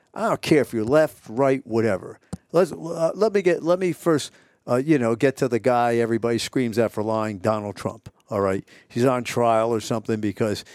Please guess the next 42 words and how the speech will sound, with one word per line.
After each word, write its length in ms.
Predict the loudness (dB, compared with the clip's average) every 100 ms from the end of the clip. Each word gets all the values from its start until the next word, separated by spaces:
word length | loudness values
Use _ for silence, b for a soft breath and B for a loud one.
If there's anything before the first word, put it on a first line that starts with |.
| B 0
he 120 | 2
exaggerated 1000 | 2 2 4 4 2 0 0 2 0 -2
his, 540 | 0 0 0 -4 -10 -16 _ _ _ _
uh, 420 | -2 0 0 -4 -6 -12 -6
net 320 | 2 2 2
worth 320 | 2 2 0
to 100 | -2
get 140 | 0
a 40 | 2
loan. 280 | 0 -2 -6 B B B
Let 160 | 2 2
me 100 | 4
ask 200 | 2 0
you 40 | 0
a 20 |
question, 420 | 2 2 0 -8
Jeff. 340 | -6 -6 -10 _ _ _ _ _ _ 2
When 200 | 2 4
you 200 | 4 4
went 260 | 2 0
and 80 | 0
bought 200 | 0 2
your 140 | 0
house, 540 | 2 0 -2 -8 -14 -18 _ _ _ _ _
did 160 | 2 4
they 180 | 4 4
check 320 | 0 0 2
every 240 | 2 0
single 320 | -2 -2 0
thing 260 | 0 0 0
to 60 | 0
make 200 | 0 0
sure 220 | 0 0
that 160 | 0 -2
it 140 | 0
was 200 | 0 -2
a 40 |
good 200 | 0 0
investment 560 | 2 0 0 -2 -8 -8 -8
for 120 | -2
the 80 | 0
bank? 380 | 0 -2 -8